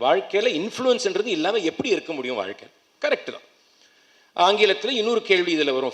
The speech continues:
ஃப்ரீ வில்னு ஒரு கேள்வி வரும். ஒருத்தருக்கு இது ரொம்ப இம்பார்ட்டன்டான ஒரு, நிறைய புத்திஜீவிகள் எழுதியிருக்காங்க இதை பத்தி, ஃப்ரீ வில்னு ஒரு விஷயம் இருக்கா நம்மளுக்குன்னு. ஏன்னா, நம்ம எல்லாரும் சமுதாயத்துல வந்து ஒரு கட்டுமானத்துக்குள்ள தான் வளர்ந்துருக்கோம்.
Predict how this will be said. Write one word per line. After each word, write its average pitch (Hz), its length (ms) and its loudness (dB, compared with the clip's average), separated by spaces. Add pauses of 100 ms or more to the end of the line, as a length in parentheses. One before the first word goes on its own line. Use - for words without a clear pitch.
ஃப்ரீ 262 220 2
வில்னு 196 260 2
ஒரு 143 140 -6
கேள்வி 127 320 -6
வரும். 101 280 -8 (1000)
ஒருத்தருக்கு 220 500 4
இது 196 160 6
ரொம்ப 185 260 0
இம்பார்ட்டன்டான 208 800 2
ஒரு, 160 500 2 (360)
நிறைய 214 260 -6
புத்திஜீவிகள் 208 600 2
எழுதியிருக்காங்க 175 360 2
இதை 127 160 -4
பத்தி, 117 160 -12
ஃப்ரீ 208 300 -2
வில்னு 214 200 4
ஒரு 175 140 2
விஷயம் 151 300 0
இருக்கா 156 280 2 (260)
நம்மளுக்குன்னு. 120 540 -10 (640)
ஏன்னா, 247 80 -8
நம்ம 285 180 -2
எல்லாரும் 226 380 4
சமுதாயத்துல 247 640 2
வந்து 233 280 -4
ஒரு 262 180 0
கட்டுமானத்துக்குள்ள 233 680 0
தான் 247 180 2
வளர்ந்துருக்கோம். 285 480 0